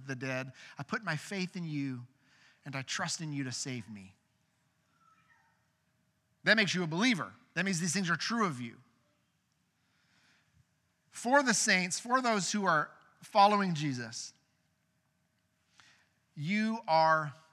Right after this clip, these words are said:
loved. You are loved. How do I know that? Because it says, "In love, he did these things."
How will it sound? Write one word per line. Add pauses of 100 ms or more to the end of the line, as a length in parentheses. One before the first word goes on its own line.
(120)
loved. (760)
You
are
loved. (300)
How
do
I
know
that?
Because
it
says,
"In
love,
he
did
these
things."